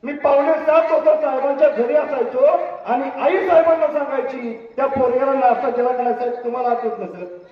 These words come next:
मला आठवतं, मला त्या आईची आठवण होते. मी हुमजाईच्या साक्षीने सांगतो, मी कुणाची सुपारी घेतलेली नव्हती. मी प्रामाणिकपणे लढलो, साहेबांशी संपर्क करण्याचा प्रयत्न केला.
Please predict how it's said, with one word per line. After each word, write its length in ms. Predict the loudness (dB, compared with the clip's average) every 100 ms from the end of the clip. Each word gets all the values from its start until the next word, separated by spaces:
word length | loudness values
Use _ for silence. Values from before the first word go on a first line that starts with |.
| -6
मला 240 | 0 2
आठवतं, 380 | 2 0 -2 -2
मला 160 | -4 -4
त्या 180 | -2
आईची 300 | -4 -4 -6
आठवण 180 | -8 -8
होते. 280 | -14 -18 -20 _ _ _ _ _ _ _ _ _ _ _ _ _ _ _ _ _ _ _ _ _ -20 -20 -20 -4 2
मी 80 |
हुमजाईच्या 680 | 6 6 6 6 6 4 4
साक्षीने 460 | 2 0 -2 0 0
सांगतो, 580 | 0 -2 -8 -10 -16 -20 _ _ _ -8
मी 80 |
कुणाची 540 | -8 -4 0 0 -2 -6
सुपारी 560 | -8 -4 -2 -2 -4
घेतलेली 360 | -6 -2 -2 0
नव्हती. 320 | -2 -4 -8 -14 -20 -20 _ _ _ _ _ _ _ -4
मी 100 | 0
प्रामाणिकपणे 840 | 4 4 4 4 2 2 2 4 4
लढलो, 260 | 2 2 2 0 -4 -12 -20 -20 _ _ _ _ -4
साहेबांशी 560 | 2 4 4 2 0 2
संपर्क 320 | 2 0 2
करण्याचा 380 | 4 4 2 0
प्रयत्न 420 | 0 -2 -2 -4
केला. 320 | -2 0